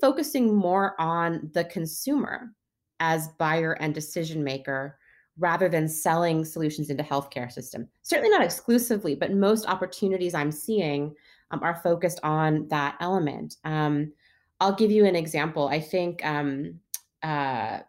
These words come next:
you know, the term femtech itself is a bit odd in that it overlooks the complexity in the term female these days, right? Femtech, it overlooks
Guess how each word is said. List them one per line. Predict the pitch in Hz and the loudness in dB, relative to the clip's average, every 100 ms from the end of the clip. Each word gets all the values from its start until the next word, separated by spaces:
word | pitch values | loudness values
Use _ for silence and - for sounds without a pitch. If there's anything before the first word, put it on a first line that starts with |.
| _ _ _ _ | _ _ _ _
you | 165 | -4
know, | 165 | 0
the | 156 | 0
term | 160 226 208 | 0 4 4
femtech | 202 - 196 196 - 190 185 - | 4 2 2 0 -2 -6 -6 -10
itself | - - 156 151 160 | -10 -2 0 0 -4
is | 151 | -4
a | |
bit | 147 156 - | 0 -2 -2
odd | 147 165 151 139 139 160 _ _ _ - | 0 2 2 0 -4 -8 _ _ _ -6
in | 170 | 0
that | 165 | 2
it | 156 - | 2 4
overlooks | 175 160 151 147 165 160 156 - | 2 4 0 2 2 2 0 -6
the | - | -10
complexity | 156 147 147 180 180 - 151 147 | -6 -6 -4 -4 -4 -4 -2 -2
in | 147 147 147 | -2 0 0
the | 143 | -2
term | - - 143 143 - | -6 -4 -4 -4 0
female | 247 240 143 - - _ _ _ _ _ _ _ _ | 2 2 0 -8 -16 _ _ _ _ _ _ _ _
these | 185 156 | -4 -2
days, | 156 120 - | -4 -6 -6
right? | 165 151 - - | -2 -2 -2 -2
Femtech, | 180 175 170 185 180 | 0 0 -2 -2 -2
it | - - | -6 2
overlooks | 170 160 156 175 190 175 - - | 2 4 2 2 2 0 -6 -10